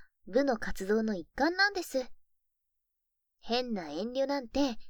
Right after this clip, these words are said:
無用ですよ。私、マッサージは慣れてますけど、実は、耳かきは経験がありません。だからぜひ、先生に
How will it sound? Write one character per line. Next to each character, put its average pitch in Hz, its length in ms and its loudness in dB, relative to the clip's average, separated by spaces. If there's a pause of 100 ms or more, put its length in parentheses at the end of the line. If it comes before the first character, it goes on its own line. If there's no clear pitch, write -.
(320)
無 165 180 -4
用 175 260 0
で 302 140 -2
す 285 160 -6
よ。 196 160 -4 (2250)
私、 269 560 -4 (460)
マ 262 120 -2
ッ 285 40 0
サ 359 240 0
ー 392 60 2
ジ 359 120 -4
は 254 100 0
慣 214 140 0
れ 339 120 4
て 330 100 2
ま 294 120 2
す - 100 -14
け 233 100 2
ど、 208 220 0 (720)
実 226 260 -6
は、 381 320 2 (480)
耳 202 240 -2
か 381 120 -2
き 330 140 2
は 208 120 -2
経 220 240 2
験 311 240 2
が 320 100 2
あ 302 60 2
り 311 100 0
ま 339 100 -2
せ 359 240 -4
ん。 320 80 -10 (1500)
だ 220 160 2
か 285 140 0
ら 226 120 0
ぜ 240 140 4
ひ、 262 280 -4 (460)
先 330 240 -2
生 370 220 0
に 233 240 0